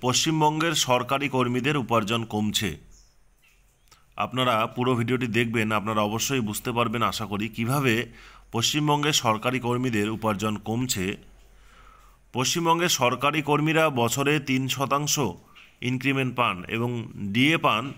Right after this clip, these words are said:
ফিক্সড তিন শতাংশ হারে, অর্থাৎ তাদের বার্ষিক ইফেক্টিভ ইনক্রিমেন্ট থ্রি পার্সেন্ট, তিন শতাংশ, কারণ ডিএ রিভাইজ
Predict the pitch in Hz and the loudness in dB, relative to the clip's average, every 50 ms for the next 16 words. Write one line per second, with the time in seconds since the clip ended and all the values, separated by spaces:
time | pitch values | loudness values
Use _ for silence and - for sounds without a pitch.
0 | - - - 151 156 139 - - - - _ _ _ _ _ _ - 143 147 151 | -14 -4 0 0 0 0 -2 -8 -10 -12 _ _ _ _ _ _ -2 0 0 0
1 | 147 - 139 135 113 127 123 113 - - 151 127 101 90 80 80 - - - - | -2 -2 -4 -2 -2 -2 -2 -2 -2 -2 -2 -2 -2 -4 -6 -8 -14 -20 -20 -20
2 | - - - _ _ - 113 120 117 - 156 127 117 - - - - - - - | -20 -20 -20 _ _ -2 -2 0 0 0 0 2 0 0 -2 -6 -20 -20 -20 -20
3 | - - - - - 117 120 131 135 123 104 95 107 107 117 117 - - 170 170 | -20 -20 -12 -2 0 2 2 2 0 0 2 0 0 0 0 -2 -2 0 0 -2
4 | 170 - - - _ _ _ _ _ - 131 127 131 165 175 165 165 - 175 180 | -2 -6 -20 -20 _ _ _ _ _ -10 -8 -4 -2 -2 -2 -2 -4 -2 0 0
5 | 170 - - - 143 143 139 135 131 147 147 131 117 123 147 160 151 151 - - | 0 -2 -8 -6 -4 -4 -2 -2 0 0 2 2 2 0 -2 -4 -8 -10 -14 -20
6 | _ _ _ _ - - - - 156 160 156 - 139 113 98 - - 92 85 85 | _ _ _ _ -20 -16 -4 0 0 0 2 2 0 0 0 -2 -8 -8 -10 -6
7 | - 139 151 156 151 147 - 127 107 113 110 104 92 - - 78 - - - - | -2 0 0 0 0 -2 -2 -2 -2 -2 -4 -4 -4 -8 -8 -10 -16 -18 -20 -20
8 | - - _ - - 113 123 147 180 180 160 131 113 120 123 135 156 160 143 120 | -20 -20 _ -4 -2 0 0 0 0 0 -2 0 2 2 4 4 4 4 4 2
9 | 110 104 117 123 156 170 | 2 2 0 -2 -2 -4